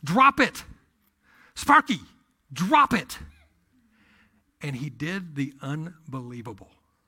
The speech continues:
No, he dropped the steak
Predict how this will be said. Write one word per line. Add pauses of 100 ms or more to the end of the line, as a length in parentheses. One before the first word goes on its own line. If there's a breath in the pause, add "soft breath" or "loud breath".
(1000)
No, (600)
he
dropped
the
steak